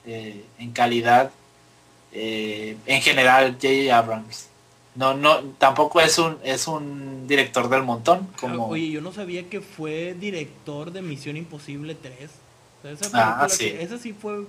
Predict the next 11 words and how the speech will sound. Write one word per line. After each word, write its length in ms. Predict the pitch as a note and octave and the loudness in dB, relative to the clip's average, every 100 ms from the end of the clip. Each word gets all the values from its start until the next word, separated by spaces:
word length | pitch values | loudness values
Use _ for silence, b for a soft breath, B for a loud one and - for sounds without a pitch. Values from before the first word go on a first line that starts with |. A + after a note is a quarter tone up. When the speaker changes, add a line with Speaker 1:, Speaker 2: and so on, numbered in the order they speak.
| G3 | -14
Speaker 2:
esa 200 | F3+ G#3 | -16 -16
sí 120 | G#3+ | -16
fue 180 | - F#3+ | -14 -10
un 240 | F#3 F3+ | -10 -8
blockbuster 720 | E3+ E3 E3 D#3+ D3 C#3+ F#3 | -6 -6 -8 -10 -12 -12 -14
por, 320 | F3 E3 C#3 C3+ | -12 -12 -10 -10
eh, 100 | C3 b b - | -12 b b -12
más 200 | D#3+ E3 | -10 -8
que 100 | G#3+ | -8
por 240 | G3+ E3+ | -6 -6
la, 520 | D3 C#3 B2+ B2+ - | -6 -6 -8 -10 -12